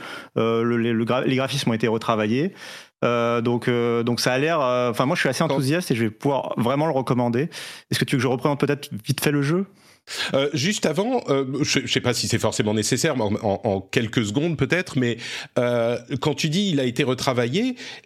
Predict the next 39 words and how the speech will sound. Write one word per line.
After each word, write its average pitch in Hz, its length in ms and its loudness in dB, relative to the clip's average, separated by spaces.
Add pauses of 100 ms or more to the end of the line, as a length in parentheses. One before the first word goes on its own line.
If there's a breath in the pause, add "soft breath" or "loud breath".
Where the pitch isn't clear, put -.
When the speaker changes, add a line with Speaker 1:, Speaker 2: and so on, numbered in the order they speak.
Speaker 2:
les 127 640 2
sprites 208 640 -2
des 127 120 2
personnages 139 500 0
sont 110 80 0 (100)
Speaker 1:
Ouais. - 60 2
Speaker 2:
toujours 107 180 -2
en, 101 220 0
en 107 100 2
deux 101 200 2
D, 214 260 0 (400 loud breath)
mais 117 220 2
tout 127 180 0
le 123 80 2
reste 220 260 -2
est 131 140 0
un 123 80 4
environnement 110 600 0
en 147 40 0
trois 131 240 0
D. 190 140 0
C'était 139 260 0
pas 147 120 2
le 190 80 -4
cas 285 160 0
à 247 40 0
l'époque, 113 420 0
hein, 113 100 0
je 120 100 -4
me 101 60 0
trompe - 240 -2
pas, 247 160 2
ils 98 180 0
ont 95 180 -2
refait 180 380 0
l'environnement 120 500 2
en 127 60 0
trois - 180 0
D. 226 220 -2